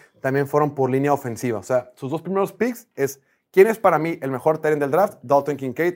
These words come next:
¿A quién tengo que brincar? Voy a brincar a Dallas, me vale gorro. Lo brincan en el draft,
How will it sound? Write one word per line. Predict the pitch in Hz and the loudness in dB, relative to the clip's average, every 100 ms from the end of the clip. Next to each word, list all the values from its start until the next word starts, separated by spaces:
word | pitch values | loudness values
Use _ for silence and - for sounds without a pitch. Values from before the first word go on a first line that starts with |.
| - | -6
¿A | 131 | -8
quién | 170 180 | -4 -4
tengo | 185 180 | -4 -4
que | |
brincar? | 160 151 180 190 - _ | -2 0 2 2 0 _
Voy | 123 151 | 2 2
a | |
brincar | 143 127 135 | 2 0 2
a | |
Dallas, | 147 165 135 | 2 0 -2
me | 120 | -4
vale | 143 | 2
gorro. | 170 214 220 _ _ - | 4 4 0 _ _ -4
Lo | 131 | 2
brincan | 165 254 240 160 | 4 4 2 -2
en | |
el | 131 | 6
draft, | 185 247 | 6 6